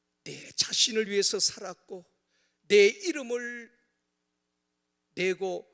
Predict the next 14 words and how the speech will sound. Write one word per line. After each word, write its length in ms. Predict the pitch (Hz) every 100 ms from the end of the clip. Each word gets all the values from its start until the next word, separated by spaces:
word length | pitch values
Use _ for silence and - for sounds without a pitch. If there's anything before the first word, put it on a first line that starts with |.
| _ _ _
내 480 | - 220 220 220 214
영광을 640 | 160 233 277 277 294 277
위해서 460 | 254 254 262 254 240
살았습니다. 1080 | - - - - - - - _ _ - _ _ _ _ _ _ _ _ _ _
돈을 420 | 151 175 208 214 214
버는 280 | 220 208
것도 240 | 214 220 220
나 200 | 196 180 - _ _ _ _ _ _
자신을 480 | - 220 349 330 226
위해서, 340 | 165 160 - 180 _ _ _ _ _ _ _ _ _ _
모든 680 | - 220 311 392 453 466 453
것이 260 | 440 - 269
나를 480 | - 277 339 262 214
위해서, 400 | 185 - -